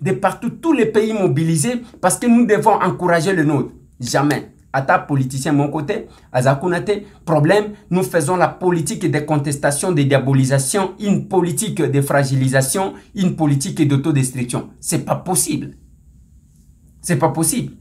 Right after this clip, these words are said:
Maintenant, qu'est-ce que nous défendons ? On défend parce que nous-mêmes, nous devons être là.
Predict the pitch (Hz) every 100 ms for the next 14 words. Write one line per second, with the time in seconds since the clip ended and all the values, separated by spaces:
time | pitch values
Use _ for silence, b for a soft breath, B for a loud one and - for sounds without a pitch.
0 | - 277 294 226 214 208 202 180 202 190
1 | 127 - _ _ - _ _ _ _ _
2 | _ - - b b 175 151 170 233 226
3 | 175 - 208 190 196 185 151 156 170 151
4 | 139 131 180 -